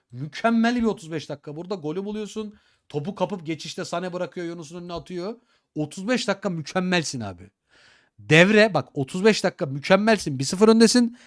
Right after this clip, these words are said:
Devre üç bir bitti. Üç tane edin abi on dakikada. Neden? Çünkü burası Şampiyonlar Ligi. Ve Galatasaray kadrosu Şampiyonlar Ligi tecrübesizliğinde falan değil. Arkadaşlar, Pafos'un puanı var, Pafos'un.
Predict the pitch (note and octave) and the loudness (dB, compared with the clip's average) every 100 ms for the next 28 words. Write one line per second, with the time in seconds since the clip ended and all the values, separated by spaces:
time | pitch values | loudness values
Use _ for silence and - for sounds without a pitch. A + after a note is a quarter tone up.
0 | _ A2+ A2+ F#3 G3+ A#3 A#3 - F#3 D3 | _ -2 6 8 6 4 2 2 0 0
1 | C3+ G2 - _ _ _ _ _ _ _ | -6 -16 -18 _ _ _ _ _ _ _
2 | D#4 F#4 - G#3+ F#3+ G3+ D#3+ D#3+ D3+ C3+ | -6 -4 2 2 4 2 2 0 0 -6
3 | B2 - G#2 F#2 _ _ _ _ _ C3+ | -8 -12 -18 -18 _ _ _ _ _ -2
4 | D#3+ F3 C4+ C#4 _ _ B3 F#3+ D#3+ E3 | 0 4 2 0 _ _ -8 -4 -4 -6
5 | - E3+ C3 C#3 B2 G#2 F#2 F2 _ _ | -6 -8 -6 -10 -10 -12 -16 -20 _ _
6 | _ - B2+ D#3+ A#3 A3+ E3+ C#3+ F#3 F3+ | _ -10 -2 2 2 0 -6 -6 -8 -8
7 | D3+ D3+ E3 E3 E3+ F3+ G#3+ F3+ D#3+ D#3 | -12 -8 -8 -8 -10 -8 -8 -8 -8 -8
8 | E3 D#3+ D#3+ D3 D3 D3+ C#3+ D#3 G3+ A3+ | -10 -8 -10 -10 -12 -10 -10 -8 -8 -6
9 | C3+ G2+ - _ _ _ _ _ _ _ | -8 -10 -16 _ _ _ _ _ _ _
10 | _ _ _ _ _ A#2+ A3+ A#3+ - A2 | _ _ _ _ _ -4 2 2 0 -8
11 | - _ _ _ _ _ - G3 G3+ - | -14 _ _ _ _ _ -2 0 0 -2
12 | G#3 C#3+ C#3+ E3+ C#3 - C#3+ C#3+ B2+ G2 | -6 -4 -4 -2 -6 -4 -8 -8 -12 -14